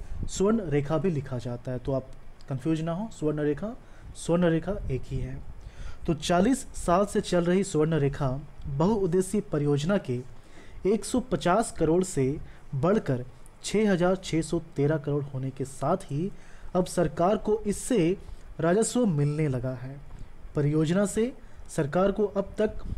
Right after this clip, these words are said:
पाँच सौ चौरासी करोड़ रुपए का राजस्व प्राप्त हुआ है। और आपको पता है कि ये जो परियोजना है, इसमें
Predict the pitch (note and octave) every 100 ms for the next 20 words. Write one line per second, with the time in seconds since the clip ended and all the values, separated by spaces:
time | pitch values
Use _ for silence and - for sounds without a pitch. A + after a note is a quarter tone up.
0 | - - G3 A#3+ A3+ F3 D#3 D3 F3+ D3
1 | D3+ C#3 C3+ C#3 C3 G#3 - - - -
2 | C#3 D3+ F3 - A#3+ - B2+ A#2+ - B2+
3 | B2 B2+ C#3 C#3+ - - - - - -
4 | - - D3 D#3 D#3 - - - D3 F3+
5 | - E3 G3 F#3+ F#3+ F#3+ E3+ F3+ F3+ -
6 | C#3+ C#3+ C#3+ D3+ D#3 D#3+ E3 - - -
7 | - C#3+ D#3+ E3+ E3+